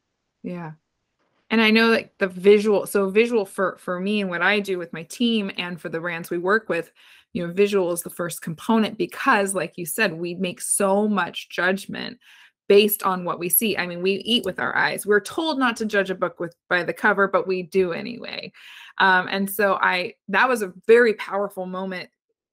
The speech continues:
just a second ago when you said, "If you look at your bank account," this is a very fi-, visual moment. You look at your bank account, there is a tie to who I am and associated with what I see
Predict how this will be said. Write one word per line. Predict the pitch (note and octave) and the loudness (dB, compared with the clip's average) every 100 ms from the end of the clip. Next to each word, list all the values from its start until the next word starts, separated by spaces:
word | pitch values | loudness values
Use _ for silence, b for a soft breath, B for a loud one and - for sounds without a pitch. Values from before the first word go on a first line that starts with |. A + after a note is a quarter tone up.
| _ | _
just | - F#3+ | -12 -10
a | F#3 | -6
second | G3 G3 G3 | -2 -2 -4
ago | F#3+ F3 | -4 -6
when | F3 | -6
you | F3 | -10
said, | - F3+ | -6 -6
"If | F3+ | -4
you | F3 | -10
look | F3 G#3+ A#3+ | 0 0 0
at | B3 - | -4 0
your | G#3 | 0
bank | G#3 G3+ G#3+ | 0 0 -2
account," | F#3+ - - - _ _ _ _ _ _ _ | -8 -10 -10 -12 _ _ _ _ _ _ _
this | - G#3 | -10 -6
is | D4 | -2
a | G3+ F#3 - | -2 -2 2
very | A3 A3+ A#3 A3 _ - | 4 4 2 -4 _ 2
fi-, | A3+ - | 2 2
visual | G3 G3+ B3 B3 C4 A#3 A3 | -2 2 2 0 -4 -2 -2
moment. | G3 G3 D#3+ - _ b b b | -2 -6 -10 -18 _ b b b
You | G#3+ A3 | -4 2
look | A#3 A#3+ | 2 0
at | B3 | -4
your | A#3+ | -4
bank | G#3 G3 F#3 | -4 -6 -10
account, | - E3 E3 - _ _ _ - | -14 -10 -10 -12 _ _ _ -16
there | F3+ F#3+ G3+ | -4 0 2
is | G3+ | 0
a | F#3 | -4
tie | - - - - B3+ B3+ | -8 -8 -2 2 4 2
to | B3 G#3 | -4 -10
who | - C4+ | -4 0
I | B3+ A#3 A#3+ | 2 2 -2
am | G3 F#3+ F#3+ | -6 -6 -8
and | F3+ | -8
associated | - G#3+ A3+ - G3+ F#3 | -2 0 0 -2 -2 -2
with | F3+ | -2
what | F#3+ | -2
I | E3+ E3+ | -2 -8
see | - - C4+ F#3 D#3 - | -10 -8 -6 -6 -8 -16